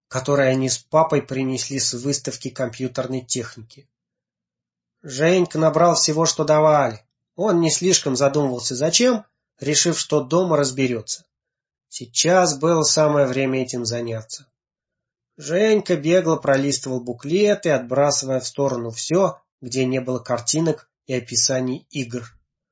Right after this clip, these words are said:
Посмотрев очередной журнал, он уже собрался отбросить его в кучу другого бумажного мусора, как вдруг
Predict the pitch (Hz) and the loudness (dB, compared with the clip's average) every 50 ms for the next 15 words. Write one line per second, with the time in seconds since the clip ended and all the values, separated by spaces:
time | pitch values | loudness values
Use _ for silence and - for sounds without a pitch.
0 | _ _ _ _ _ _ _ _ _ _ _ _ _ _ _ - 127 - 143 143 | _ _ _ _ _ _ _ _ _ _ _ _ _ _ _ -14 -12 -8 -6 -6
1 | 156 220 254 233 - - - - - 117 120 117 120 117 117 127 151 170 220 254 | -4 -2 -2 -2 -2 -2 -6 -6 -6 -8 -8 -10 -10 -8 -4 -2 -2 0 2 2
2 | 269 254 220 - - _ _ _ _ _ _ _ _ - 285 277 269 247 226 202 | 4 4 2 0 -4 _ _ _ _ _ _ _ _ -2 2 2 4 4 4 4
3 | 208 220 - - 185 - 196 208 214 190 - - 190 196 185 180 202 214 208 175 | 2 2 2 2 2 2 4 4 4 4 4 2 0 0 0 0 0 2 2 2
4 | - 196 - 220 208 208 196 - - - 208 208 - 190 185 202 214 233 240 285 | 0 -2 -4 -2 0 0 -2 -2 -4 -4 -4 -4 -2 -4 -2 0 0 2 2 4
5 | 285 214 165 143 135 139 139 147 139 127 127 131 135 143 156 190 240 269 254 - | 2 2 2 0 0 0 2 2 2 2 2 0 -2 -2 0 0 0 -2 -2 0
6 | 220 214 202 - - - _ _ _ _ _ _ - 147 147 143 131 123 120 120 | 0 0 0 0 -2 -10 _ _ _ _ _ _ -2 0 2 2 0 -2 -4 -10
7 | 127 127 123 151 170 175 202 240 240 240 _ _ | -12 -4 0 2 4 4 4 2 0 -2 _ _